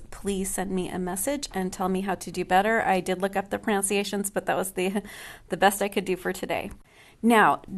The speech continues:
during his time with the tribes, um,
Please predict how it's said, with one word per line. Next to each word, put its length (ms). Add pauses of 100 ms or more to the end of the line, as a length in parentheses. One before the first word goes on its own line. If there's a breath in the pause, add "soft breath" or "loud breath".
(140)
during 420
his 240
time 580 (200)
with 360
the 60
tribes, 680 (320)
um, 600